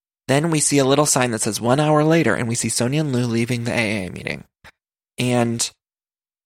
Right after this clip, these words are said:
Sonia reveals that she got hit on at that meeting. And then Sonia reveals in the car ride to the hotel pool that she felt very uncomfortable hearing the other people's stories at the A A.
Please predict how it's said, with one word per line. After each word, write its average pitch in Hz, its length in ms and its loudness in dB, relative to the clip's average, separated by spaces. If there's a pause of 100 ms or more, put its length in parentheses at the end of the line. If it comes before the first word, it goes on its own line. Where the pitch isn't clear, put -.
(140)
Sonia 151 280 2
reveals 160 280 4
that - 120 -2
she - 80 0
got 90 140 0
hit - 180 0
on 156 140 2
at 151 120 -2
that 143 160 -4
meeting. 131 480 -4 (720)
And 127 320 0 (140)
then 160 320 0
Sonia 247 260 -4
reveals 147 340 2
in 123 80 -2
the 120 60 -2
car 160 300 2
ride 147 280 0
to - 120 -2
the 117 120 -2
hotel 113 440 -6
pool 135 640 0 (480)
that 117 580 0 (380)
she - 240 2
felt 208 220 0
very 143 160 2
uncomfortable 127 480 -2
hearing 123 260 0
the 117 60 2
other 110 140 2
people's 107 280 -6
stories 170 340 0
at - 80 -4
the - 80 -6
A 71 260 -4
A. - 80 -12